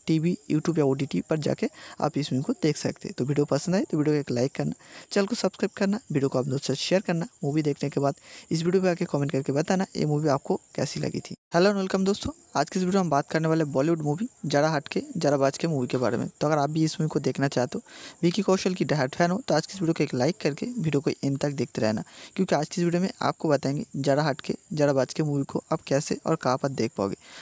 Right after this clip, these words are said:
तो अगर आप भी देखना चाहते हो तो वीडियो को एक लाइक करके चैनल को मस्ट सब्सक्राइब कर लेना, क्योंकि इस तरह के मूवीज़ के जो भी कन्फर्म अपडेट, इसके अलावा मूवीज़ को कैसे और कहाँ पर देख पाओगे, उसकी पूरी जानकारी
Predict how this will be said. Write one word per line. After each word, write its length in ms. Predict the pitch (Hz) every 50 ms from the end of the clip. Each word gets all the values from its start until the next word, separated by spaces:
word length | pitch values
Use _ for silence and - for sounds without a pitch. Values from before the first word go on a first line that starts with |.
| - -
तो 80 | 156
अगर 80 | 151 143
आप 120 | 139 135
भी 100 | 143 170 160
देखना 280 | 139 139 135 - 147
चाहते 280 | 147 - 135 127 - -
हो 40 | -
तो 120 | - 180
वीडियो 200 | 165 160 151 165
को 60 | 160
एक 140 | 165 151 -
लाइक 200 | 135 127 160 -
करके 260 | - - 139 - 185 202
चैनल 220 | - - 170 165
को 100 | 175 - 156
मस्ट 240 | 147 156 180 -
सब्सक्राइब 340 | - 135 - - - 156 165 - -
कर 80 | - 107
लेना, 220 | 104 101 - 143 - - - - - - -
क्योंकि 200 | - 214 196 220
इस 80 | 208 -
तरह 140 | - 202 196
के 100 | 196 190
मूवीज़ 180 | 180 180 202
के 100 | - 185
जो 100 | 165 165
भी 60 | 160 175
कन्फर्म 400 | - - - 143 - - 156 147
अपडेट, 220 | 147 143 143 156 - -
इसके 220 | - 165 - - 170
अलावा 120 | 165 160
मूवीज़ 240 | 151 147 143 165 -
को 120 | - 165 165
कैसे 340 | - - 135 151 - - - - _
और 80 | - 156
कहाँ 200 | - - 139 127
पर 120 | - - 139
देख 220 | 135 135 135 143 - -
पाओगे, 240 | 151 143 143 151 - - - - - - -
उसकी 220 | - 208 - - 208
पूरी 260 | - - 175 175 175
जानकारी 420 | 160 156 147 147 147 156 156 185